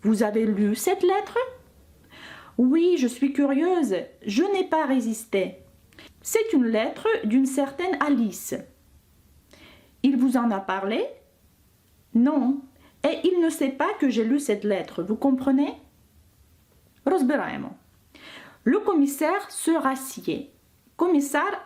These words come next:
заново сідає. Я нагадую, е, дієслово сідати французькою це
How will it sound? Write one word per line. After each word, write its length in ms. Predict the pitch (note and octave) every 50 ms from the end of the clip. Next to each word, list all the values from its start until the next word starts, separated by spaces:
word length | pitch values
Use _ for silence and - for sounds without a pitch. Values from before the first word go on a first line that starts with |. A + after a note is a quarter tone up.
| - -
заново 640 | G#3 G#3+ G#3 B3 D4 D#4+ F4+ G4 G4 F4+ F#4 F#4+
сідає. 640 | F4+ - - - C#4+ - - E3+ D3 - - - - - _ _ _
Я 200 | - G#3 D#4+ G#4+
нагадую, 580 | G#4 F#4+ D4+ G#3+ F#3+ D#3+ D3+ D3+ - - - - - - - -
е, 100 | G3 F#3+
дієслово 720 | F#3+ A#3+ D4 D4 D4 - F4 E4+ D#4+ D4+ D#4 C4 - - -
сідати 760 | - - - F4+ E4+ G#3+ F3 E3 D3+ - - - D#4+ A4 A#4+ - _
французькою 640 | - E4+ E4+ D#4 - C#4 F4+ G4 - - F#4+ F4+ F4+
це 280 | - - D#4 F4+ F4+